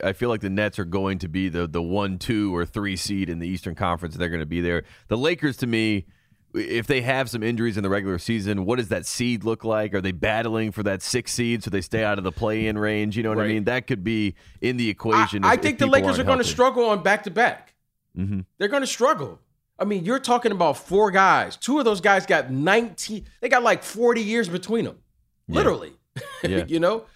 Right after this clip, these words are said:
Speaker 2: what? And Dwight Howard is not far behind.
Speaker 1: Mm-hmm.
Speaker 2: Russell was in year fourteen or fifteen. I think they are going to struggle. But if they can get key contributions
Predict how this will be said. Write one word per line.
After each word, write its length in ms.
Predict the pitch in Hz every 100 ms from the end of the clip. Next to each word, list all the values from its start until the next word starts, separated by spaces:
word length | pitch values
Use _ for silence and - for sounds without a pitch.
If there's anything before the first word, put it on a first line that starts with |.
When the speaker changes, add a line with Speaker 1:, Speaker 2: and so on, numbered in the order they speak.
| _ -
Speaker 2:
what? 240 | 170 220
And 160 | 175 151
Dwight 300 | 147 175 208
Howard 340 | 170 233 220 165
is 100 | 147
not 220 | 185 180
far 180 | 185 196
behind. 380 | 170 220 160 - _ _ _ _
Speaker 1:
Mm-hmm. 220 | 90 92 92 - _ _ _ -
Speaker 2:
Russell 380 | 147 185 208
was 160 | 185 151
in 160 | 156 135
year 300 | 165 170 151
fourteen 640 | - 175 170 170 170 156
or 40 |
fifteen. 600 | 135 165 160 185 160 87 _ _ _ _ _ _ _ -
I 80 |
think 240 | 156 226 180
they 160 | 208
are 80 | 202
going 300 | 165 170 190
to 120 | 190
struggle. 560 | 170 - 196 170 110 90 _ _ -
But 240 | 220 -
if 200 | 208 214
they 160 | - 226
can 220 | 226 254 196
get 200 | 254 - _ _ _ _
key 240 | - 262 269
contributions 1040 | 254 240 240 202 196 226 - 117 82 -